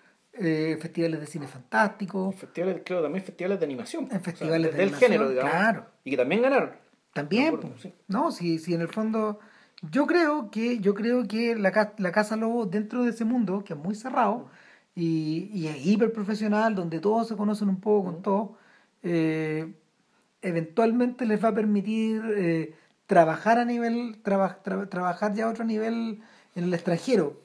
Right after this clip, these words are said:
Speaker 1: pero ni soñar con, ni soñar con el Oscar. El Oscar
Speaker 2: Ya.
Speaker 1: es pa' Cubo, es pa' ese tipo de,
Speaker 2: Ok.
Speaker 1: de, de,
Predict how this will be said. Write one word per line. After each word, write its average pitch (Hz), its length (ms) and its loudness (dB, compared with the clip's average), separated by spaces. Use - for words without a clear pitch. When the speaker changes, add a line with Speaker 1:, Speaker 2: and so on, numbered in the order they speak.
Speaker 1:
pero 233 520 4
ni 185 160 0
soñar 185 340 -2
con, 233 380 -4
ni 220 100 -2
soñar 220 280 0
con 247 140 -4
el 247 100 -2
Oscar. 226 280 2
El 202 100 0
Oscar 220 240 0
Speaker 2:
Ya. 214 60 0
Speaker 1:
es 214 60 -4
pa' 185 200 0
Cubo, 220 400 2
es 190 80 2
pa' 220 220 -2
ese 226 180 -4
tipo 247 260 0
de, 240 240 0
Speaker 2:
Ok. - 120 2
Speaker 1:
de, 170 380 4
de, 156 480 0